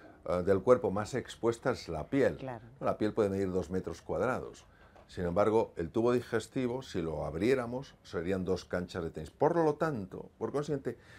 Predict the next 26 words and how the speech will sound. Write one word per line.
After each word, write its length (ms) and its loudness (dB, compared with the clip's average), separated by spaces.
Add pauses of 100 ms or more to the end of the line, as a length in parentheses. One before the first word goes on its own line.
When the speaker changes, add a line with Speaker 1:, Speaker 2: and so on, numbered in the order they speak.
(260)
Speaker 1:
los 200 -8
principales 680 2
patógenos 760 -2
pueden 260 2
entrar 360 2
en 80 0
el 80 -8
intestino. 600 -14
Esa 200 -6
es 60 -4
la 80 -2
explicación 640 -4 (380)
de 80 4
por 220 2
qué 120 2
el 80 4
ochenta 580 -2
por 200 2
ciento 380 -6
de 40 0
nuestro 240 -8
sistema 360 -4
de 80 2
defensa, 320 -2
sistema 240 -4
inmune, 300 -4